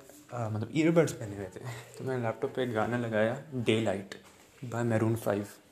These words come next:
कभी सुनना, बहुत अच्छा गाना है। ये जिसको भी मैं कह रहा हूँ, कभी सुनना,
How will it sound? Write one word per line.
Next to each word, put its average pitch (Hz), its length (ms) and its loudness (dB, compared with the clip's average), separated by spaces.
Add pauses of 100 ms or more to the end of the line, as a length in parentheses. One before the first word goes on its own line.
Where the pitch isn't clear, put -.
(720)
कभी 120 160 2
सुनना, 131 280 0
बहुत 107 200 4
अच्छा - 280 -8
गाना - 200 -18
है। - 120 -20 (840)
ये 113 360 0
जिसको 127 280 2
भी 123 120 4
मैं 107 180 2
कह 113 160 6
रहा 113 120 2
हूँ, 107 140 -2
कभी 117 220 0
सुनना, 104 320 -2